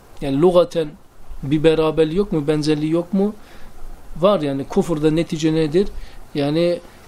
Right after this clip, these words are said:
Allah'ın Azze ve Celle nimetlerini, nimetlerine karşı bir nankörlük yapmak, yani o manada ne etmek? Yani kendi nefsini, kendi hevasını, yani ortak koşmak. Çünkü aslen o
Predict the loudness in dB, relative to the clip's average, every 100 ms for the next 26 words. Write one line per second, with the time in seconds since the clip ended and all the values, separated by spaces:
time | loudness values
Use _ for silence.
0 | -6 0 0 2 0 0 -2 0 0 2
1 | 0 0 0 0 0 -2 2 2 4 2
2 | 0 -6 -20 -20 -20 -20 -20 -8 -2 0
3 | 0 2 2 2 0 0 0 0 0 -2
4 | -2 -2 -2 0 0 2 0 0 -4 -12
5 | -12 -4 0 2 2 2 4 4 4 2
6 | 0 2 2 2 -2 -2 0 -2 -2 -10
7 | -4 4 4 4 2 0 2 2 2 0
8 | 2 2 2 2 2 0 -2 0 0 0
9 | 0 2 0 -2 -6 -18 2 4 4 2
10 | -2 -4 -2 -2 -4 -8 -16 -18 -16 -14
11 | -12 -10 -12 -12 -14 -6 0 4 4 4
12 | 2 2 0 0 -2 -2 -4 0 0 0
13 | 0 -2 0 2 2